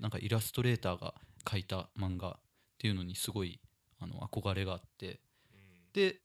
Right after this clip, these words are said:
Speaker 1: ちょっとその伝説の話と、あと漫画描きたいっていうので、ちょうどなんかリンクして、
Speaker 2: うん。
Speaker 1: で、かつ、なんかアナムネイシスのみんなのやりたいことっていうのも聞いて、
Speaker 2: うん。
Speaker 1: で、さっき龍介が言った通り、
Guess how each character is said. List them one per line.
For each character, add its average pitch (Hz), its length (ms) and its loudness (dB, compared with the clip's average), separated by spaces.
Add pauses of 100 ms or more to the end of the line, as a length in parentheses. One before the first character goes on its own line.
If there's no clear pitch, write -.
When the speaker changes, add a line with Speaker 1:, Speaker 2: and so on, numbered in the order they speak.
(140)
Speaker 1:
ち 165 80 0
ょ - 0 -
っ - 40 -4
と - 80 -4
そ - 120 0
の 95 180 0 (120)
伝 104 200 4
説 107 220 0
の 98 60 4
話 110 360 4
と、 - 260 -4
あ - 60 -6
と 104 100 -4
漫 101 140 2
画 98 80 -2
描 - 160 -2
き - 100 -2
た 117 120 2
い 110 40 6
っ 110 40 2
て - 180 -12
い 104 60 -2
う - 20 -2
の 101 120 -2
で、 95 260 -4 (340)
ち 160 60 6
ょ 139 60 8
う - 20 4
ど 139 280 4
な 123 80 2
ん - 40 -2
か 92 120 0
リ 107 120 4
ン 107 80 2
ク 113 100 -4
し - 180 0
て、 - 220 -2 (180)
Speaker 2:
う 107 40 -20
ん。 - 20 -20 (560)
Speaker 1:
で、 165 220 2
か 165 160 -2
つ、 - 320 -2 (340)
な 143 60 0
ん - 20 -2
か 85 220 0
ア 113 80 2
ナ 110 100 6
ム 113 100 4
ネ 113 140 6
イ 101 40 6
シ - 180 -4
ス 95 80 -6
の 90 120 -6 (160)
み 113 100 2
ん 104 40 2
な 98 80 0
の 90 80 -2
や 95 80 0
り 101 100 0
た 95 120 0
い 82 40 -6
こ - 120 -12
と 95 140 -4
っ - 20 -20
て - 160 -10
い 90 40 -4
う 90 40 -6
の 87 60 -6
も 85 200 -10 (180)
聞 107 200 -2
い 95 60 -10
て、 92 340 -6 (840)
Speaker 2:
う - 0 -
ん。 - 40 -4
Speaker 1:
で、 143 120 4
さ 139 120 0
っ - 20 -16
き - 260 -6 (480)
龍 120 140 4
介 - 180 -2
が 95 60 0
言 95 80 -2
っ - 20 -6
た - 160 -6
通 101 160 0
り、 90 160 -8